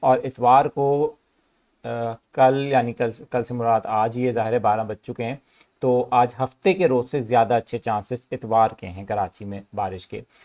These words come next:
तो इतवार के हवाले से मैं कल आपको सारा दिन ही अपडेट्स देता रहूँगा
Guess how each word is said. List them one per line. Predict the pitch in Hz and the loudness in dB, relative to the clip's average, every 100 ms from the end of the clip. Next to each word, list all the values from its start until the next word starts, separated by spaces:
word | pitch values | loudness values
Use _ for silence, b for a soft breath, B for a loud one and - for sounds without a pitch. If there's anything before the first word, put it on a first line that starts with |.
| b | b
तो | - 123 | -10 -8
इतवार | 131 117 127 151 170 | -8 2 6 6 6
के | 180 | 0
हवाले | 156 143 135 | 4 4 2
से | - | -2
मैं | 143 127 | -4 -2
कल | 123 117 117 | 0 0 2
आपको | 110 - | 0 0
सारा | 113 113 110 | -2 -2 0
दिन | 123 | -2
ही | 139 | -2
अपडेट्स | 151 107 127 123 - | -2 0 -2 -2 -6
देता | 117 131 | 0 4
रहूँगा | 135 127 117 117 | 4 2 -2 -4